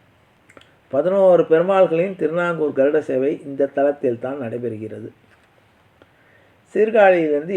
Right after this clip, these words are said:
எட்டு கிலோமீட்டர் தொலைவில் நகர பேருந்து வசதி உள்ள தலம் திருநாராயண பெருமாள் கோயில் என்று கூட அழைக்கப்படுகிறது. திருநாங்கூர் அல்லது திருநாராயண பெருமாள் கோயில் அப்படின்னு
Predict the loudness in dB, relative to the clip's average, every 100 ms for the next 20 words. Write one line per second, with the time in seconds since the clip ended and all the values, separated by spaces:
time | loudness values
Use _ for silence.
0 | 0 0 -2 0 0 0 -2 0 0 -2
1 | -4 -8 -18 _ _ _ _ _ _ _
2 | _ _ _ _ _ -10 2 6 6 6
3 | 2 2 0 0 0 -2 -4 -4 -2 -4
4 | -4 -4 -6 -8 -16 _ _ _ _ _
5 | _ _ _ _ _ _ _ _ -4 0
6 | 2 2 2 2 2 0 2 0 2 0
7 | -2 0 0 0 -4 -4 -6 -4 -4 -4
8 | -12 _ _ _ -6 -4 -2 -6 -8 -12
9 | -10 -12 -12 -12 -8 -8 -8 -6 -6 -6
10 | -8 -6 -6 -8 -6 -4 -4 -6 -8 -8
11 | -8 -8 -12 -14 _ -8 -6 -6 -10 -16
12 | -18 -16